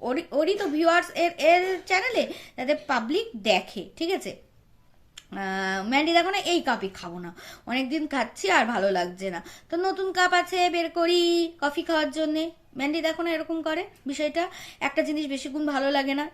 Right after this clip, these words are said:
ঠিক একদম ডিটো ম্যান্ডি, ডিটো ম্যান্ডিও। <laughs> তো যাই হোক, আহ, পাশ দিয়ে না ওর ওই যে বাড়ি থাকতো না, নামটা আর বলছি না, ওই বাচ্চা ছেলেটা গেল।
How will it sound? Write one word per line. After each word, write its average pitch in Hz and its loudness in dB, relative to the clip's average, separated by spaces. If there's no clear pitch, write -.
ঠিক 480 4
একদম 349 6
ডিটো 453 4
ম্যান্ডি, 254 4
ডিটো 415 6
ম্যান্ডিও। 233 0
<laughs> - -6
তো 320 12
যাই 349 8
হোক, 466 0
আহ, 302 4
পাশ 285 6
দিয়ে 381 2
না 370 4
ওর 302 6
ওই 320 2
যে 254 -4
বাড়ি 262 0
থাকতো 302 -2
না, 392 2
নামটা 294 0
আর 320 0
বলছি 285 0
না, 254 -2
ওই 294 2
বাচ্চা 302 2
ছেলেটা 330 4
গেল। 214 2